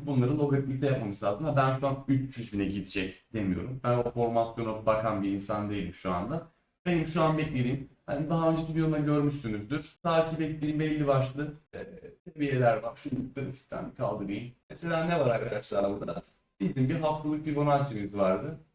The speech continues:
Haftalığa çevireyim. Bakın haftalık Fibonacci şu an geldi. Açılışımızı bölgede yaptık. Fibonacci başlangıcımız burada oldu.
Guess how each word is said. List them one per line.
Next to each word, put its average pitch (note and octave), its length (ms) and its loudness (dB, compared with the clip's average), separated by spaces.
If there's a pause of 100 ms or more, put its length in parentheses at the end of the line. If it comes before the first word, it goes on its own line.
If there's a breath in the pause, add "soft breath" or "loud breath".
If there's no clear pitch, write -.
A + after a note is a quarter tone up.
(440)
Haftalığa A#2 480 -2
çevireyim. A#2 540 -2 (400)
Bakın C#3 240 -2
haftalık D#3 420 2
Fibonacci C#3+ 500 0
şu D3+ 200 2
an C#3 160 2
geldi. C#3+ 480 -2 (200)
Açılışımızı C3+ 760 -2 (300)
bölgede G#2+ 340 2
yaptık. G2 420 2 (200)
Fibonacci C#3+ 540 0
başlangıcımız G#2+ 600 -2
burada D#3 260 0
oldu. D3+ 320 0